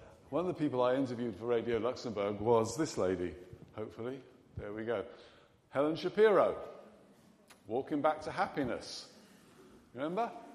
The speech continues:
Well, Helen was delightful. She was a, she's a Jewess, and her manager was a Christian.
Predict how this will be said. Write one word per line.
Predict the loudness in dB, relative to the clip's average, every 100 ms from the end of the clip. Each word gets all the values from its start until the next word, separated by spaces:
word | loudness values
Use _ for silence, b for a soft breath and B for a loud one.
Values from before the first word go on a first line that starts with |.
| B B B B 4
Well, | 4 4 -6
Helen | -2 2 4 4 8
was | 8 6 -8 -10 0
delightful. | 6 8 8 6 0 0 0 -2 -18 -20 -20 -20 -16
She | -12 -6 -2 0
was | 0 0
a, | -2 -2
she's | -8 -8
a |
Jewess, | -8 0 4 4 0 -8 -10 -12 -20 _ _ _ _ _ _ _ _ _ B B B B -4
and | -2 -2 -6
her | -6 -6
manager | -2 -2 -2 -4 -4 -4
was | -4 -8
a | -12
Christian. | -12 -14 -14 -14 -14